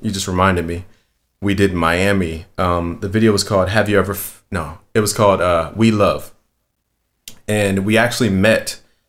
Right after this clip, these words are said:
I was in a multi-million dollar mansion. I had my friend's Holly. She has a bunch of models with her. We had a cool photo,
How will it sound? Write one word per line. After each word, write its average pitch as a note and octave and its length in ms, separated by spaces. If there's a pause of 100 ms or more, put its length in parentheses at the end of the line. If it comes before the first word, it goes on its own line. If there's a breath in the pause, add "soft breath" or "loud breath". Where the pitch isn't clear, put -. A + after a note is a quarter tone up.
(160)
I G2+ 80
was G#2 120
in G#2+ 80
a F#2+ 60
multi-million A2 640
dollar G#2+ 220
mansion. F2+ 460
I F2 280
had F2+ 400
my F2+ 120
friend's G2 320
Holly. G2+ 380
She G2+ 160
has F#2+ 140
a F2 60
bunch F#2+ 200
of G2 60
models F#2 380
with G2 200
her. F#2 240 (380 soft breath)
We G2 100
had F2+ 100
a F2 100
cool B2 300
photo, G#2+ 360